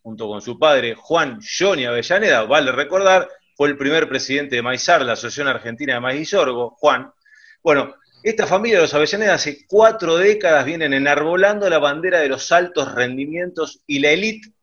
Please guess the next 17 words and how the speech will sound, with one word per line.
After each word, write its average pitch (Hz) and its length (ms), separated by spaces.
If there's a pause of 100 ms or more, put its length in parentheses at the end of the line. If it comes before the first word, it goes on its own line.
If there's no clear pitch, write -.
(120)
tecnológica 151 1040 (240)
productiva 147 560
en 123 60
el 117 120
sur 147 200
de 127 80
Santa 113 280
Fe. 107 200
Pero 165 260
hoy 220 220 (560)
no 202 880 (120)
vamos 175 440
a 143 40
hablar 165 220
en 151 100
este 143 220
podcast 156 560